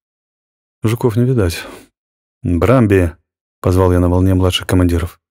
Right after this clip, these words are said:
Результат был потрясающий. Когда говоришь по интегрированной в скафандр рации, собственного голоса в шлемофонах не слышишь, поскольку ты экранирован от своего сигнала. Но здесь, под землей,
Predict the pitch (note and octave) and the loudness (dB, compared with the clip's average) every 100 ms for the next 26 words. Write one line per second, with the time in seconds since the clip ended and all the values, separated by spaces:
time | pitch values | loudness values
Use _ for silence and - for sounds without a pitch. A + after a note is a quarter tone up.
0 | _ _ _ _ _ _ _ F#2 F2+ F2+ | _ _ _ _ _ _ _ -4 -2 -2
1 | F2 A#2 G2 G2 F#2+ F#2+ - F2 - - | -2 -2 0 0 0 -2 -2 -4 -4 -6
2 | - - - _ _ _ _ _ _ _ | -8 -12 -14 _ _ _ _ _ _ _
3 | _ - G2 A2+ G#2+ G#2 G#2+ - G#2 G2+ | _ -2 2 2 4 2 2 0 0 0
4 | G#2 G#2+ G2+ G2+ F#2 - G#2 G2+ F#2 F#2+ | 2 2 2 2 0 -2 -2 0 0 0
5 | C3 - G2 D#2+ - _ - - A#2+ - | 0 0 -2 -4 -8 _ -12 0 0 2
6 | G#2+ G#2 G#2 C3 G#2+ G#2+ A2 A2 A2+ A#2 | 0 2 2 0 0 -2 0 0 2 0
7 | G2 A2 C3+ A2+ - - _ _ _ _ | 0 -2 0 -2 -4 -12 _ _ _ _
8 | _ - G2+ F#2 F#2 F#2+ F2+ G2 A2 F2+ | _ -8 -2 -2 0 0 0 2 2 2
9 | E2+ F2 F#2+ F2 F2 F#2+ F#2+ F#2+ A2+ _ | 0 -2 -2 -2 -2 0 0 -2 -10 _
10 | _ _ _ _ _ _ _ - F#2 F2+ | _ _ _ _ _ _ _ -4 -2 -2
11 | F#2 A#2 G2 F#2 F2 G2 A2 B2 F#2+ | 0 0 0 -4 0 0 2 2 0